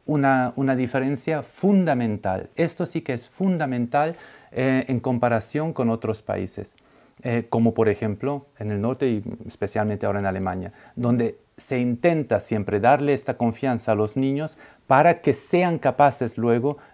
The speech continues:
de vivir solos. Consecuencia, estos niños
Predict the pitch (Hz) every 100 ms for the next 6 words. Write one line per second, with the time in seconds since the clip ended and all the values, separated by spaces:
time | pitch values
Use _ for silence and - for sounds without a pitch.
0 | - 120 117 127 117 - 101 87 - _
1 | _ - _ - 202 220 240 240 208 131
2 | 101 92 - _ _ _ - 135 - 127
3 | 139 143 143 190 -